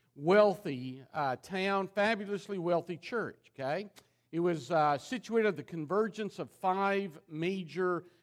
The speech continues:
trade routes. And so anytime you have trade routes or anytime you have ta-, uh, roads converging together, what you find is some major, major trade. And so what was going on in Sardis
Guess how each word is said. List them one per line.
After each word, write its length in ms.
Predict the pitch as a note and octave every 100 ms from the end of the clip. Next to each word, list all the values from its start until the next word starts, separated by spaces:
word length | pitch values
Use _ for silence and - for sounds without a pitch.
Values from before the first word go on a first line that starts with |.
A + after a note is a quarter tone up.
| _
trade 400 | - F#3 F3+ D#3
routes. 680 | C#3 G#2 D#2+ A#1+ _ - - _ _ _ _ -
And 160 | C3+
so 140 | - E3
anytime 440 | A3 A#3+ A#3 A#3
you 100 | G#3
have 160 | G#3 D#3+
trade 360 | - G#3+ G3+
routes 320 | D#3 C#3 C#3 D#3+
or 40 |
anytime 300 | F#3 A3 G#3+
you 60 | G3
have 180 | F#3+
ta-, 480 | - G3+ G3+ F#3 D#3
uh, 40 | C#3+
roads 420 | E3 G#3 F#3+ -
converging 680 | - D#3+ D3 G3 G#3 E3+ F3
together, 640 | D3+ D#3 G3 D3+ A2 A2+ - _ _ _ _ -
what 220 | G3+ G3+
you 80 | G3
find 520 | - G#3+ G#3+ F3+ E3
is 140 | E3
some 240 | - D#3+ D#3
major, 440 | F3 F#3+ D#3 F3
major 400 | E3 D#3+ C3+ C#3+
trade. 580 | - - D#3+ C#3 G#2+ G2+
And 160 | B2+ B2+
so 140 | D#3+
what 180 | D#3 G3+
was 100 | D3+
going 240 | G3+ F#3+
on 160 | F#3 F#3+
in 80 | D#3+
Sardis 680 | - A3 B3+ D#3 A#2 -